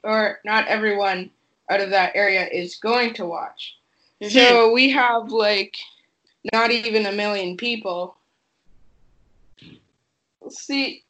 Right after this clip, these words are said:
Speaker 1: I don't know. Actually, now I'm, now that I'm thinking about the Quebec, where, where were the Nordiques based out of? What city?
Speaker 2: Quebec.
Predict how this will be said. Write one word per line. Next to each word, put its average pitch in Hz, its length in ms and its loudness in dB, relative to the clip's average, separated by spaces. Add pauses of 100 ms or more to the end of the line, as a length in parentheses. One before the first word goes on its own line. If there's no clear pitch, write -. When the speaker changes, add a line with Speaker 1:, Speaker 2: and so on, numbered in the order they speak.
(580)
Speaker 1:
I 349 160 2
don't 415 160 0
know. 359 360 2 (300)
Actually, 320 800 2
now 269 180 2
I'm, 339 340 2
now 262 320 2
that 277 140 0
I'm 233 200 -2
thinking 240 480 -4
about 202 360 -6
the 185 340 -6 (360)
Quebec, 220 520 -2 (2000)
where, 254 580 4
where 254 340 0
were 277 380 -2
the 247 340 2
Nordiques 262 480 -2
based 269 260 -2
out 269 160 4
of? 320 140 0
What 226 240 -2
city? 247 420 -4 (840)
Speaker 2:
Quebec. 202 440 -2